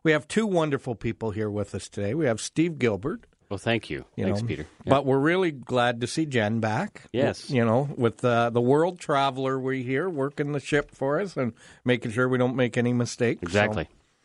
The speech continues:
Speaker 1: that's good because I make a lot, so we're glad to see that we, she's on the other side of the glass here.
Speaker 2: Somebody has to cover those up for you,
Speaker 1: Yeah,
Speaker 2: you know.
Speaker 1: that's right. We need a good person to do that. <laughs>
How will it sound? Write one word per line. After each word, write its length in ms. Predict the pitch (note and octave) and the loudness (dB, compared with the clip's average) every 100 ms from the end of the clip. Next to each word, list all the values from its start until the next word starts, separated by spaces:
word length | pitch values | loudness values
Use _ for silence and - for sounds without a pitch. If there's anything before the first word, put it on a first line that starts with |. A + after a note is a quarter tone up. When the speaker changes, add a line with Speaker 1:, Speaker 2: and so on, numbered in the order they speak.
| _ _ - | _ _ -4
Speaker 1:
that's 280 | B2+ C3+ | 0 0
good 280 | C3 B2 C3 | 0 0 0
because 240 | A#2+ A2+ G#2 | -2 -2 0
I 80 | |
make 240 | G#2+ A2 G#2+ | 2 0 0
a 80 | A#2+ | 0
lot, 320 | A#2 A2+ - | 2 0 -2
so 160 | - A2 | -6 -4
we're 160 | G#2 G2+ | -2 -2
glad 340 | G#2 A2 G#2+ | 0 0 0
to 60 | G#2+ | -6
see 240 | - A2 | -2 0
that 160 | G#2+ D3 | 0 -2
we, 160 | G#2+ - | -4 -2
she's 240 | - G#2+ | -2 2
on 160 | A#2 A2+ | 2 4
the 100 | A2+ | 2
other 160 | A2 | 2
side 180 | - A2+ | 0 0
of 80 | A2 | 0
the 60 | |
glass 360 | G#2+ A2+ G#2+ G2 | 0 0 2 2
here. 60 | G#2+ | 0
Speaker 2:
Somebody 260 | C#3 B2 | 2 2
has 160 | G2 F#2 | 0 -2
to 120 | F2+ | -4
cover 200 | F2+ D#2+ | -4 -4
those 180 | D#2 D2 | -4 -2
up 160 | D2+ | -4
for 140 | - D#2+ | -4 -4
you, 120 | C#2+ | 0
Speaker 1:
Yeah, 100 | C#2 | -2
Speaker 2:
you 80 | C#2+ | -2
know. 140 | C#2+ C#2+ | -6 -2
Speaker 1:
that's 300 | G#2 G#2 - | 0 0 2
right. 240 | B2 A#2 - _ _ - - - | 0 0 -10 _ _ -14 -12 0
We 140 | D3 | 2
need 180 | C3+ C3 | 4 2
a 40 | A#2+ | 2
good 260 | A2+ B2+ | 0 0
person 400 | - D3 C3+ C3+ | 0 -2 -2 -2
to 80 | D3 | -2
do 160 | E3+ E3+ | 0 2
that. 200 | A2 - - - | 0 -4 -10 -10
<laughs> 80 | - | -8